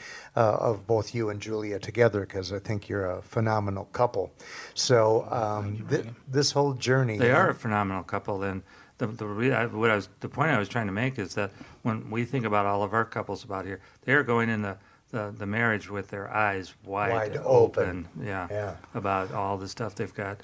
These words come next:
Speaker 3: and, uh, they're not gonna show up and, you know, later on it's like, "Oh my gosh, what happened
Speaker 2: No,
Speaker 3: here?"
Speaker 2: that's, who knows? I mean, that may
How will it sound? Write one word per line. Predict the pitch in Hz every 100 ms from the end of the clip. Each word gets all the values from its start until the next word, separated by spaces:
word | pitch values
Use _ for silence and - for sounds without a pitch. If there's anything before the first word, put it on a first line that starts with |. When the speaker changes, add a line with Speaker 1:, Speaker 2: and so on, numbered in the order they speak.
| - - -
Speaker 3:
and, | 120 101 101
uh, | 95 92 - -
they're | - 117
not | 113
gonna | 104 101
show | - 120 104
up | 104 -
and, | 107 101 - - - _
you | -
know, | 110 98 101
later | 101 107 113 107 98
on | 107 110 101
it's | 90 92
like, | 90
"Oh | 113 123
my | 90 90
gosh, | 110 101 -
what | 113
happened | 98 117 139
Speaker 2:
No, | 123
Speaker 3:
here?" | 104
Speaker 2:
that's, | 107 - - 123 98
who | 127
knows? | 101 90
I |
mean, | 113 101
that | 101 117
may | 110